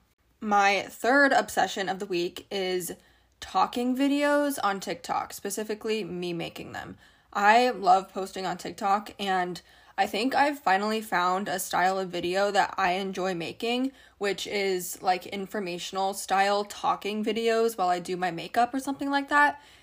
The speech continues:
And they're so fun for me to make. And when I watch my videos back, I'm like, "Oh, this is kinda good. Like, this is entertaining. If I were someone else, I would totally watch this."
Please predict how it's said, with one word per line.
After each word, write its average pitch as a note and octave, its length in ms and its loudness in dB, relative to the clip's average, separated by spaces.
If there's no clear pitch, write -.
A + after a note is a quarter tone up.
And A3+ 200 0
they're A#3 140 0
so A#3 340 2
fun F#3+ 280 2
for A3 100 -8
me A3+ 120 -4
to G#3+ 60 0
make. F3 460 -4
And D#4+ 120 0
when A3 140 4
I G3 220 4
watch G3+ 380 2
my G#3+ 120 0
videos F#3+ 380 -2
back, F3+ 320 0
I'm A3+ 140 -6
like, G#3+ 180 -4
"Oh, F#4+ 160 0
this D4+ 160 -6
is C4+ 80 -4
kinda D#4+ 220 -2
good. F#3 340 -2
Like, F3 160 0
this G#3+ 140 -10
is - 100 -14
entertaining. G#3 540 -6
If F3+ 160 -6
I F#3+ 80 4
were A#3+ 100 -2
someone B3+ 260 -2
else, G#3 280 0
I G3 80 2
would G#3 120 -4
totally G3 280 -4
watch F3 280 -2
this." F3 280 -4